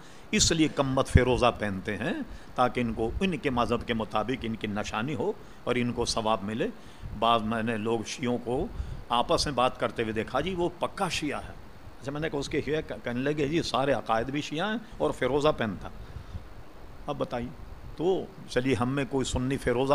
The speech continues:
پہنے تو اس کا تو کوئی ہزارواں حصے میں بھی کہیں یہ نہیں ہوگا کہ معاذ اللہ وہ اس لیے فیروزہ پہن رہا ہے کہ فیروز جو ہے وہ حضرت فاروق اعظم رضی اللہ عنہ کے قاتل کا نام ہے۔ تو پتھروں میں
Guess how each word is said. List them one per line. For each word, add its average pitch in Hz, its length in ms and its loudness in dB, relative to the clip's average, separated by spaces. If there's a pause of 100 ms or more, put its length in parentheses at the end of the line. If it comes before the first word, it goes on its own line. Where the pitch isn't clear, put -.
پہنے 117 300 2
تو 156 180 0
اس - 140 -4
کا 123 120 4
تو 107 160 -2
کوئی 113 280 -2 (760)
ہزارواں 175 520 6
حصے 143 240 2
میں 196 120 2
بھی 165 100 0
کہیں 143 200 2
یہ 117 120 4
نہیں 110 180 2
ہوگا 104 240 0
کہ 117 140 0
معاذ 107 260 4
اللہ 107 180 2
وہ 107 100 2
اس 104 180 -4
لیے 175 120 4
فیروزہ 113 360 2 (120)
پہن 101 160 -4
رہا 101 180 -2
ہے 131 40 -4 (480)
کہ 147 140 2
فیروز 123 460 4
جو 101 160 0
ہے 107 60 2
وہ 120 220 0
حضرت 107 280 0 (140)
فاروق 107 360 0
اعظم 101 280 -2
رضی 101 300 -2
اللہ 101 140 0
عنہ 123 120 -4
کے 123 100 -2
قاتل 175 380 0
کا - 120 -2
نام 120 320 0
ہے۔ 98 40 -6 (480)
تو 139 80 2
پتھروں 170 560 4
میں 147 240 0